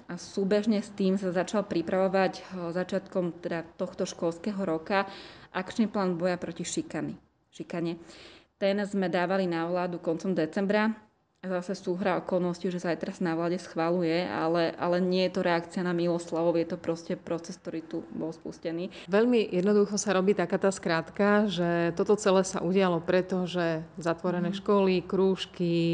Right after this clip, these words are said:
Speaker 2: stojí život, zákaz vychádzania a podobne, že sa to všetko nakumulovalo. A moja otázka je,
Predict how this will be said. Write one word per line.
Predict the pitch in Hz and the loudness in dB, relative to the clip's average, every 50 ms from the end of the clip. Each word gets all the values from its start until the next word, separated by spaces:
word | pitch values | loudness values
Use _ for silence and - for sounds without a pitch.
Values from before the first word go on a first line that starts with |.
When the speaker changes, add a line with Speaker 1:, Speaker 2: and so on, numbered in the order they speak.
| 165 165 170 170 170 165 165 - | 2 2 2 0 0 -2 -6 -10
Speaker 2:
stojí | - - - 185 185 180 175 175 | -12 -4 0 2 2 4 2 2
život, | 170 175 185 165 165 175 175 170 | 2 0 0 0 2 0 0 0
zákaz | 175 175 175 180 180 180 175 175 | 2 0 0 0 0 -2 -2 0
vychádzania | 170 175 180 175 190 185 175 156 180 180 175 180 180 180 170 | 0 -2 -2 -2 -2 -2 -2 -2 -2 0 0 0 0 0 0
a | - 175 | -2 0
podobne, | - 175 160 185 160 170 185 185 175 | 0 0 0 2 0 2 2 2 2
že | 214 214 208 | 0 2 2
sa | 240 | 0
to | 233 | 4
všetko | - 233 214 - 233 202 | 4 2 4 4 4 4
nakumulovalo. | 180 180 175 - 208 190 185 180 170 160 160 156 151 156 175 190 208 - - - - - - - - - - - - - | 4 4 4 4 4 6 6 6 4 4 4 4 4 4 4 4 4 2 -4 -12 -16 -16 -16 -16 -16 -16 -16 -12 -6 -2
A | 160 160 165 170 165 165 165 156 - - - - | 0 2 2 4 4 4 2 2 0 -4 -10 -10
moja | - 170 175 196 247 269 226 | -4 0 2 4 6 6 4
otázka | 208 233 240 233 - - 226 202 | 4 4 2 0 2 2 4 4
je, | 196 196 | 6 6